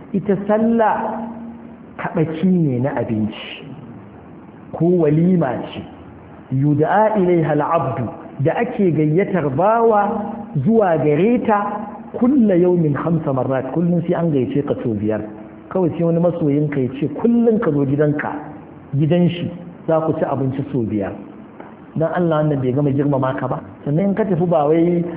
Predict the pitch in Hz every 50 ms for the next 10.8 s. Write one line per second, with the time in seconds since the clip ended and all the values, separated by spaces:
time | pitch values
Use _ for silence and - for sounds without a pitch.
0 | - - - 135 123 147 156 151 147 - 165 147 165 165 151 139 135 135 131 135
1 | 139 143 139 131 143 143 139 139 135 135 135 135 131 127 123 - - - - -
2 | - - 135 123 147 190 175 - - 214 208 165 165 131 104 98 - 269 247 220
3 | - - - - - - - - - - - - - - - - - - - -
4 | - - - - - - - - - - - - - - - - - - - -
5 | - - - - - - - - - - - - - - 147 165 202 208 220 190
6 | 156 196 190 147 139 123 107 107 - 131 107 95 92 - - - - - - -
7 | - - - - - - - - - - - - - - - - - - - -
8 | - - - - - - - - - - - - - - - - 147 131 - -
9 | 269 269 277 330 302 262 247 247 254 254 247 233 220 196 175 151 135 - - 165
10 | 160 156 160 156 156 156 139 131 123 120 104 - - 143 143 131